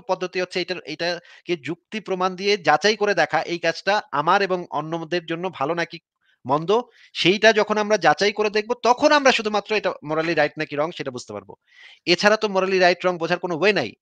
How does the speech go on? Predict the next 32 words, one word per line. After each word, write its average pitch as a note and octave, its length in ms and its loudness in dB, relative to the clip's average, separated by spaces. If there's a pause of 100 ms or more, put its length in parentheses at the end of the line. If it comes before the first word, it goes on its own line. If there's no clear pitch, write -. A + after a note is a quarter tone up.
(200)
আমাদের C#3+ 280 0
কাছে F3 180 2
just D3+ 360 4
আছে F#3+ 200 0 (540)
কথিত F3 320 -2
কিছু F#3 280 -2
ঈশ্বরের F#3+ 380 2
কিছু F3+ 200 -6
একটা D#3+ 160 -2
বাণী, F#3+ 260 4 (180)
যেটার E3 280 0
ভিতরে E3 200 0
একটা E3+ 220 4 (140)
কইতেছে, E3 420 -6
"এ, C#3 120 -8
শুকর F3+ 220 -4
খাও," F3 220 4 (180)
আর C#3 120 -2
একটা D3 140 -2
কইতেছে, C#3 240 -6
"শুকর D3 220 -6
খাও B2 160 -2
না।" G#2+ 120 -10 (200)
একটাতে D#3 320 -2
কইতেছে, F3 280 -2
"মদ F#3 180 0
খাও," C4 160 4 (100)
একটাতে C#3+ 240 -10
কইতেছে, C#3 280 -10
"মদ C3+ 160 -6
খাওয়া B2+ 180 -2
খারাপ।" G#2+ 220 -6